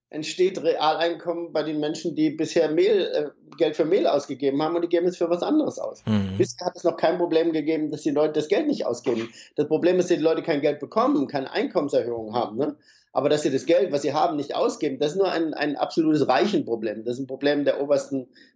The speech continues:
Speaker 1: zehntausend sozusagen, was wir dadurch lösen sollten, dass wir sie höher besteuern. Aber es ist kein Massenproblem. Also es gibt keine Sättigung,
Speaker 2: Mhm.
Speaker 1: äh, auf breiter, breiter Front. Und deswegen, äh, ist dieser Prozess vollkommen,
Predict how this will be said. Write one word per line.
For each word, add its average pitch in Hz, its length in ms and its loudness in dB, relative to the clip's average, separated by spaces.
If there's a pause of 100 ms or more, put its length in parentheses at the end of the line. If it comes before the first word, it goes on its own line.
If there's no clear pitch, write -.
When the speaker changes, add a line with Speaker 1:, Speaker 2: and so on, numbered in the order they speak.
Speaker 1:
zehntausend 139 640 2
sozusagen, 123 560 -2
was 131 160 -2
wir 127 100 0
dadurch 127 300 0
lösen 135 240 0
sollten, 127 220 2
dass 123 140 -4
wir 127 60 -4
sie 127 140 0
höher 131 180 2
besteuern. 135 540 0 (520)
Aber 139 360 2
es - 100 -4
ist 143 140 -10
kein 131 200 -2
Massenproblem. 113 800 -6 (380)
Also 120 180 -6
es 120 60 -8
gibt 160 200 -6
keine 135 180 -2
Sättigung, 120 640 0
Speaker 2:
Mhm. 107 120 4
Speaker 1:
äh, 104 220 4
auf - 100 -2 (200)
breiter, 123 520 0
breiter 120 300 0
Front. 160 400 0 (340)
Und 135 220 -6
deswegen, 143 640 2
äh, 139 720 4 (180)
ist - 180 -8
dieser 123 200 2
Prozess 127 480 0
vollkommen, 143 760 -2